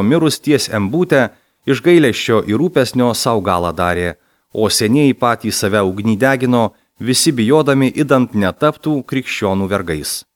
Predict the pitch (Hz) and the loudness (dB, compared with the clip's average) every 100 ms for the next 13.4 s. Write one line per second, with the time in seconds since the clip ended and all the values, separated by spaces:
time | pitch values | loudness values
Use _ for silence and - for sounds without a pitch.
0 | _ _ _ _ _ _ _ - 101 104 | _ _ _ _ _ _ _ -2 -2 0
1 | 95 - 107 - 110 107 104 98 90 - | -2 0 0 2 0 2 2 0 -2 -2
2 | 120 127 120 123 131 - - - - 147 | -2 0 0 2 0 0 -4 -10 -4 0
3 | 180 - 120 110 107 92 156 165 160 165 | 0 0 -2 0 -2 0 2 2 2 0
4 | 156 160 117 87 113 165 - 110 113 151 | -2 -2 -2 0 0 0 0 -2 0 2
5 | 156 95 90 82 82 78 - _ _ _ | 2 2 0 0 -2 -2 -8 _ _ _
6 | _ _ - 110 98 80 127 127 160 190 | _ _ -6 -2 -2 -2 -2 -2 0 0
7 | - 127 104 120 185 - 139 - 104 110 | 0 0 0 2 2 0 -2 -2 -4 -2
8 | 98 - 117 101 - 147 117 127 135 120 | -4 -4 -4 -4 -2 0 -2 0 0 2
9 | 104 - 127 104 95 90 85 160 160 - | 0 -4 -6 -4 -4 -4 -4 -2 -2 -4
10 | - _ 120 101 147 151 131 131 117 98 | -10 _ -4 0 0 0 0 0 0 -2
11 | _ - 107 85 110 135 123 - 104 95 | _ -6 -4 -2 -2 0 0 -2 -4 -4
12 | - 143 123 101 92 98 85 87 80 82 | -4 -2 0 0 -2 -2 -2 -6 -4 -6
13 | 80 - 80 | -6 -6 -8